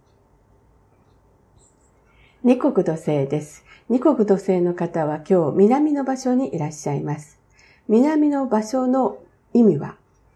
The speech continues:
えー、すごく頭脳明晰になってひらめきとかがどんどん出てきてアイデアが湧いてくる。そういう日ですね。ただ注意しないといけないのは、今日は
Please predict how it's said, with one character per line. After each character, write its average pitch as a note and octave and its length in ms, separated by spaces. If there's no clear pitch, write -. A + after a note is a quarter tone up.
え E3+ 300
ー、 - 0
す - 160
ご E4+ 140
く G#3+ 120
頭 A#3 200
脳 G#3+ 180
明 F3 200
晰 F3 320
に E3+ 140
な D#3+ 120
っ D#3+ 60
て - 260
ひ - 180
ら G#3+ 140
め A3 160
き G#3 340
と - 100
か D3+ 200
が C#3+ 120
ど A3+ 200
ん D4 100
ど F3+ 120
ん E3 100
出 E3+ 100
て E3+ 160
き - 160
て C3+ 160
ア A#3+ 160
イ C#4 80
デ F#3 140
ア C3 80
が - 80
湧 E3+ 160
い G#3+ 100
て A3 120
く G#3+ 120
る。 D3 180
そ B3 220
う A#3+ 40
い A3+ 120
う - 20
日 G#3 180
で D3+ 120
す D#3+ 120
ね。 G3+ 240
た C#4+ 60
だ C4+ 160
注 F4+ 240
意 D#4 60
し - 140
な A#3 120
い A3 80
と A3 160
い G#3+ 80
け G#3+ 140
な G#3 140
い F#3+ 80
の F3 160
は、 G#3 120
今 G3 100
日 - 120
は F#3 180